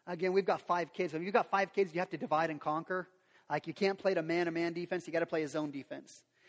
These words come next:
And so what we do is, is I, this year I get to take three of the kids to school in the morning. Cameron drives himself, and then Sam gets the, the youngest. So I get to take three of my kids in the morning.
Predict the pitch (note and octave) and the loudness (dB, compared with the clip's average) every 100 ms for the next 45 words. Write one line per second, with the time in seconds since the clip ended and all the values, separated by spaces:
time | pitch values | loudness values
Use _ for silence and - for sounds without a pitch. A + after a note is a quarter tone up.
0 | _ E3+ F3 G#3+ F#3+ G3 F#3+ B3+ A#3+ A#3 | _ -4 0 6 8 10 8 4 8 8
1 | G#3+ - - _ F#3+ G#3 G#3 A#3 G#3 G#3 | 8 -2 -20 _ 4 4 2 2 4 6
2 | A3+ - - - - G3 A#3+ A#3+ G#3+ G#3 | 6 2 -8 -14 0 4 4 4 2 4
3 | G#3+ G3+ F3+ - A3+ A3 G3 G3 - - | 2 2 -2 -4 0 2 4 2 0 -8
4 | - E3 C#3 C3+ B2 A#2 B2+ _ _ - | -2 -2 -2 -6 -10 -12 -20 _ _ -6
5 | F#3+ G3 G3 F#3+ G3 G3 - G3 F3+ F3 | -4 -4 0 2 2 -2 -4 0 0 -2
6 | D3+ D3+ - - E3+ E3+ E3 D#3 - D3+ | -12 -12 -14 -10 -8 -4 -6 -6 -8 -8
7 | - D#3 D3+ D3+ E3+ G#3 A#3+ A#3 F#3+ - | -8 -8 -6 -8 -4 -2 0 -2 -6 0
8 | A3+ A3+ G#3 G3+ E3+ E3 D3 C#3+ C3+ | 0 0 0 -2 -2 -6 -4 -6 -8